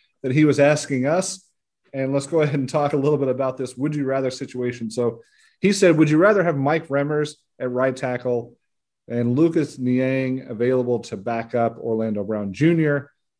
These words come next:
Or would you rather have Niang at right tackle flipping sides in case there's an injury?" So would you rather have Niang be your starter at right tackle or be your backup at both tackle spots?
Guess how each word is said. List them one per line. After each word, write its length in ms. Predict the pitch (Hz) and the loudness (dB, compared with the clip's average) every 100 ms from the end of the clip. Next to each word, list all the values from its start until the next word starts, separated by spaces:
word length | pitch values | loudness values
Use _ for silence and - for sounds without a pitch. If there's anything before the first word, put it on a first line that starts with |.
| _ - | _ 0
Or 140 | 139 | 4
would 160 | 147 135 | 4 4
you 80 | |
rather 220 | 151 151 139 | 2 2 2
have 160 | 135 | 0
Niang 500 | 131 135 139 135 131 | 0 0 0 0 -4
at 140 | 123 110 | -8 -2
right 200 | 131 143 | -2 -2
tackle 760 | 156 135 135 135 127 120 120 _ _ | -2 -4 -2 -2 0 0 -4 _ _
flipping 300 | 175 156 147 | -4 -4 -4
sides 540 | 135 165 151 147 131 131 | -6 -4 -2 0 -2 -4
in 100 | 123 | -8
case 300 | - 131 131 | -6 -6 -6
there's 160 | 120 | -6
an 100 | 117 | -4
injury?" 420 | 127 127 113 107 104 | -2 -2 -4 -6 -6
So 420 | - 123 107 - _ _ _ - | 0 0 0 -8 _ _ _ 0
would 200 | 143 135 | 2 4
you 120 | 139 | 4
rather 420 | 139 170 175 156 | 6 6 4 2
have 480 | 151 151 143 135 135 _ _ _ _ _ _ _ _ _ | 2 2 2 0 -6 _ _ _ _ _ _ _ _ _
Niang 500 | 139 143 147 156 151 | -2 0 2 0 0
be 100 | 139 | -2
your 200 | 131 127 | -2 -4
starter 440 | 120 - 165 190 185 | -6 -4 0 2 0
at 80 | 151 | 0
right 220 | 160 170 | -2 -4
tackle 580 | 165 160 156 160 156 - _ _ _ | -6 -6 -4 -4 -4 -8 _ _ _
or 180 | - 143 | -2 0
be 220 | 127 139 | 0 -2
your 220 | 135 127 120 | 0 -2 -2
backup 500 | 123 127 127 123 110 | -2 -2 0 -4 -6
at 160 | 104 | -6
both 220 | 113 120 117 | -4 -4 -4
tackle 340 | 117 104 107 | -8 -8 -12
spots? 540 | - 107 64 - - | -12 -12 -12 -16 -20